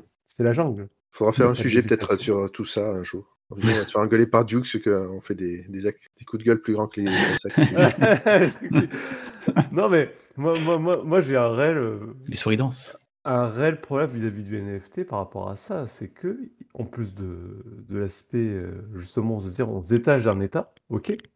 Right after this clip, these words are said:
Speaker 1: pourquoi pas, mais elle est où la, la, la, l'aspect légal ? Qu'est-ce qui te protège l'acheteur là-dedans ?
Speaker 2: Ah, mais
Speaker 1: Rien.
Speaker 2: rien, le but, c'est, c'est, c'est pas, c'est, y a rien pour les utilisateurs finaux là-dedans, pour moi, tout ça.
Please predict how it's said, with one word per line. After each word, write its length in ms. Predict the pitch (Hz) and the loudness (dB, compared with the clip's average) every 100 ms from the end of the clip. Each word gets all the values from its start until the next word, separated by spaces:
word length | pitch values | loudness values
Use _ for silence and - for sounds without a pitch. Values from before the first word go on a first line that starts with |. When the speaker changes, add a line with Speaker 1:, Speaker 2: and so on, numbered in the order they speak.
| - | -20
Speaker 1:
pourquoi 280 | - 110 | -6 -4
pas, 300 | - 220 233 _ - - _ _ | -2 -4 -6 _ -20 -20 _ _
mais 160 | - 123 | 2 6
elle 100 | 123 | 8
est 60 | |
où 80 | 143 | 8
la, 80 | 165 | 8
la, 760 | 120 117 104 104 113 113 110 110 | 8 6 4 2 2 2 2 2
la, 120 | 113 123 | 2 2
l'aspect 340 | 123 113 - 135 | 0 0 2 4
légal ? 560 | 120 131 139 139 95 | 6 8 6 4 0
Qu'est-ce 180 | - 135 | -4 -6
qui 80 | 127 | -8
te 40 | |
protège 520 | - - 131 160 156 127 | -4 0 2 4 2 0
l'acheteur 600 | 110 110 101 - 156 131 | -2 -4 -4 -2 -2 0
là-dedans ? 400 | 101 98 107 - _ _ _ - 113 | -2 -4 -8 -16 _ _ _ -12 2
Speaker 2:
Ah, 60 | |
mais 140 | 120 120 | 6 8
Speaker 1:
Rien. 240 | 165 202 | 8 8
Speaker 2:
rien, 140 | 143 | 6
le 120 | 110 110 | 6 6
but, 200 | 143 - | 2 0
c'est, 180 | 170 | -2
c'est, 160 | - 98 | 0 -6
c'est 100 | - | -2
pas, 160 | 117 - | -2 -2
c'est, 180 | - - | -6 -8
y 140 | 101 | -6
a 60 | 107 | -2
rien 260 | 117 165 | 2 2
pour 180 | 170 131 | 4 2
les 100 | 110 | 2
utilisateurs 400 | 110 - 104 104 | 2 2 2 0
finaux 240 | - 143 151 | -4 -2 0
là-dedans, 320 | 107 104 95 | 0 0 -2
pour 160 | - | -4
moi, 140 | 95 92 | -4 -6
tout 120 | 92 | -10
ça. 240 | - 87 | -14 -14